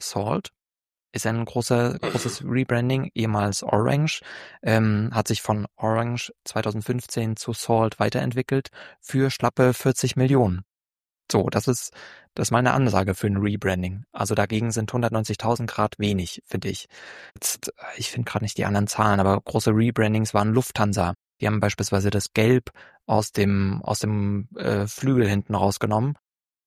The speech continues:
Speaker 1: Und seitdem ist dieser Kranich da hinten nur noch in weiß auf blauem Hintergrund. Auch das war wahnsinnig teuer. Oder O R F hat ein neues,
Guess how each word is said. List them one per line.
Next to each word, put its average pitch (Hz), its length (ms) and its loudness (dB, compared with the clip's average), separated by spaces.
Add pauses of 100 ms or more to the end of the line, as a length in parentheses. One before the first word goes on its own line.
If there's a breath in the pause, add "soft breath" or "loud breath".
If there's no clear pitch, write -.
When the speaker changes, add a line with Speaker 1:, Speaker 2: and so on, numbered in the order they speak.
Speaker 1:
Und 104 60 -6
seitdem 104 260 0
ist - 220 -4
dieser 104 340 2
Kranich 107 460 0
da - 100 0
hinten 107 560 -2 (120)
nur 110 220 -6
noch 104 300 0
in 107 460 0 (320 loud breath)
weiß 104 480 0
auf 104 300 0
blauem 104 380 2
Hintergrund. 110 640 0 (220)
Auch - 160 -2
das - 160 -2
war 98 220 2 (180)
wahnsinnig 98 440 0
teuer. 107 420 0
Oder 107 240 0
O 107 100 2
R 107 140 2
F 123 220 -2 (380 loud breath)
hat - 360 -2
ein 113 120 -2
neues, 113 420 0